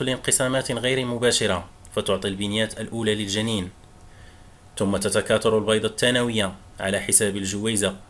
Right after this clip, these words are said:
لتكون كتلة خلوية مليئة بالمدخرات الغذائية اللازمة لتطور الجنين تدعى السويداء. أخيرًا،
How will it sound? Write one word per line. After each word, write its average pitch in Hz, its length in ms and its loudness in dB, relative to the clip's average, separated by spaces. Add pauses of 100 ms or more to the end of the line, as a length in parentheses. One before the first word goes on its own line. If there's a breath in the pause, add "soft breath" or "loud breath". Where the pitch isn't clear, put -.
(140)
لتكون 101 540 -2
كتلة 123 420 -2
خلوية 113 440 0
مليئة 113 320 -4
بالمدخرات 113 720 -2
الغذائية 110 580 0
اللازمة 98 460 0
لتطور 98 540 -4
الجنين 98 500 -2 (280)
تدعى 92 220 -4
السويداء. 95 680 2 (960 loud breath)
أخيرًا، 120 460 2